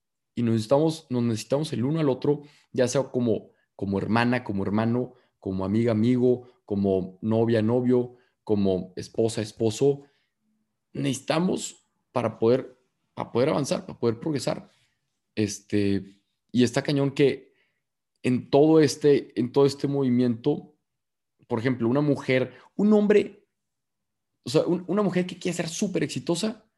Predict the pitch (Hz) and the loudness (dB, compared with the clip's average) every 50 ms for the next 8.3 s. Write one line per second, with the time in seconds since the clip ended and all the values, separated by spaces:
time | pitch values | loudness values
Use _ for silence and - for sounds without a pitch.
0 | _ _ - 123 120 117 131 120 120 123 117 110 113 156 160 156 151 151 156 156 | _ _ -2 -2 0 2 4 4 6 4 4 4 4 6 6 6 6 4 2 0
1 | 151 - 139 127 - - - - 156 151 143 143 135 123 113 - - 110 104 - | 0 0 -2 -2 -2 -8 -6 -2 0 0 2 2 2 2 2 0 -4 -6 -2 0
2 | 120 117 - 139 127 113 101 101 - - 117 123 123 117 113 117 110 110 131 151 | -2 0 0 0 0 0 0 -2 -2 0 4 4 4 6 6 6 6 6 4 4
3 | 180 - - - _ _ _ _ _ _ _ _ _ _ _ _ _ _ _ _ | 2 -2 -8 -16 _ _ _ _ _ _ _ _ _ _ _ _ _ _ _ _
4 | _ _ _ _ _ 139 131 123 120 120 120 120 - - - - _ _ _ _ | _ _ _ _ _ 2 4 6 6 6 6 4 2 0 -4 -12 _ _ _ _
5 | _ _ _ _ _ _ _ _ _ _ _ _ _ - - 139 - - - 180 | _ _ _ _ _ _ _ _ _ _ _ _ _ -6 -6 -6 -4 -4 -6 -6
6 | 185 - 214 220 214 233 240 220 - - - 117 - - - - 147 139 143 - | -6 -6 -6 -4 -2 -2 -2 0 0 0 -2 -2 -4 -4 -4 -4 -4 -4 -4 -8
7 | - _ _ _ - 160 165 185 190 185 - - - 175 175 175 180 175 156 156 | -16 _ _ _ -8 -4 -2 -4 -4 -4 -6 -6 -6 -6 -4 -2 0 2 4 4
8 | 165 - - - - | 4 4 2 -2 -8